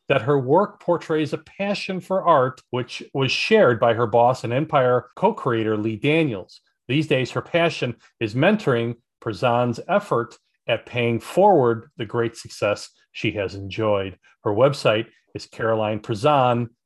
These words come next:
Design dot com, and I'll have a link to that in the notes. Um, how did I do?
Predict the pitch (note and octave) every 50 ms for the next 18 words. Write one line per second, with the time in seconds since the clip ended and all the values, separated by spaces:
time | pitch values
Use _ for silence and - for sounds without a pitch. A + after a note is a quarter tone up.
0 | _ - A2+ G2+ - C#3 A#2+ A#2 A2+ A2 G#2 G#2 G2 F#2 - - - C3 A#2+ A2
1 | G#2+ G#2 G2+ G2+ G2 G2 - - - G#2+ G2 G2 G2 G#2 B2+ B2 G#2+ G#2 G#2 A2
2 | B2+ C3 - - A2+ G2 G2 F#2+ F#2+ G2+ - - _ _ _ _ _ - A#2+ A#2+
3 | A#2+ A#2+ A#2+ B2 A#2+ A#2+ C3+ D3+ E3+ E3 D#3 D#3 - - - - _ _ _ _
4 | _ _ - A#2+ A#2+ B2 B2 B2 B2+ C3 C#3 - _ _ _ _ - - D#3 D#3+
5 | D#3 C#3+ C#3 C#3 - - B2 G2+ F2+